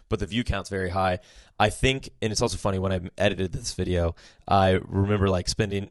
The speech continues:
not a, like, a decent amount of time editing this video. I, I've done a few other paintballing videos on the channel that did actually average, like, kinda decent for my, for my channel. And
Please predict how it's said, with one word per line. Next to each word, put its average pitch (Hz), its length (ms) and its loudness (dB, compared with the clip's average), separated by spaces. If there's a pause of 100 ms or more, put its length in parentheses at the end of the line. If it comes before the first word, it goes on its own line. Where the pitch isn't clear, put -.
not - 160 2
a, - 100 -2
like, 135 220 2
a - 40 -6
decent 127 400 -2
amount 110 140 2
of 95 60 -2
time 104 220 0
editing 98 320 2
this 95 140 -6
video. 98 280 4
I, 95 220 4
I've 90 220 0
done 104 180 4
a 95 40 -4
few 101 240 -2
other 101 100 2
paintballing 104 420 0
videos 107 280 4
on 107 60 -2
the 104 60 -2
channel 107 280 2
that 101 120 2
did 101 240 -2
actually 107 360 -4 (260)
average, 98 380 -2
like, 82 120 -6
kinda 101 200 -4
decent 95 300 -6 (800)
for 135 160 -6
my, 120 360 0
for 117 160 -8
my 107 140 -2
channel. 156 340 -6 (360)
And 117 500 4